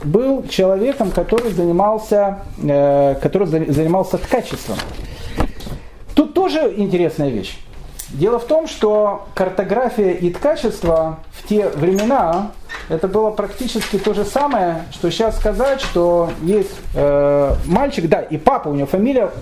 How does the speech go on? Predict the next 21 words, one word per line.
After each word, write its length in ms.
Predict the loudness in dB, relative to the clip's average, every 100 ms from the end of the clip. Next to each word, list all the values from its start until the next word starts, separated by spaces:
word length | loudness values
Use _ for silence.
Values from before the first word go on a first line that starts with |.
| -14 -16 -16 -4
и 80 | 0
та-, 140 | 0
э, 340 | 2 2 2 2
фа-, 300 | 2 2 0 -2
па-, 340 | 2 2 0 -2 -4 0
папина 340 | 0 2 0
фамилия 400 | 0 2 2 2
Колумб — 500 | 2 0 2 2 0 -2 -12 -2
это, 540 | 0 2 2 2 0 -2 -12 -14 -18 -20 -18 -16 -12 -2
э, 440 | 2 4 4 2 0
латинское 540 | 0 2 0 2 0
произношение 680 | 0 0 0 -2 -2 -2 -4 -4
этой 220 | -4 -2 -2
фамилии. 440 | 0 2 0 -2 -6 -12 -10 -4
На 120 | -2
самом 320 | 0 0 0
деле 240 | 2 2 0
по-испански 840 | 0 0 -2 0 0 0 -2 0
его 140 | 0
звали 240 | 2 0 0
Колон. 560 | -2 0 0 -2 -4